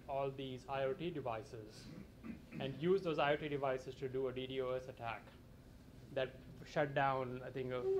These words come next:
quite a few websites on the East Coast for, for a day or so. So yes, security is a big problem. And I think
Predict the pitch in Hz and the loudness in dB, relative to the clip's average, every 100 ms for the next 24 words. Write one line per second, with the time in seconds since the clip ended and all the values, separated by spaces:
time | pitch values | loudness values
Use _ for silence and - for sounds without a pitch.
0 | - - 156 160 175 143 143 - 139 127 | 2 6 6 6 2 4 4 4 2 2
1 | 127 120 127 - 120 - - - - - | 0 -4 -4 -6 -8 -10 -14 -16 -16 -16
2 | - - 131 127 139 127 120 123 117 117 | -14 -6 -6 -4 -4 -2 0 -2 -2 -6
3 | 117 - - - - - - - - - | -10 -12 -16 -16 -16 -16 -16 -16 -16 -16
4 | - - 156 147 127 - 135 180 160 147 | -16 -2 4 6 6 2 0 4 4 2
5 | 131 127 127 120 107 - - - - - | 0 0 -2 -4 -6 -10 -14 -18 -18 -18
6 | - - - 131 131 135 156 147 | -16 -16 -10 -4 -2 2 2 2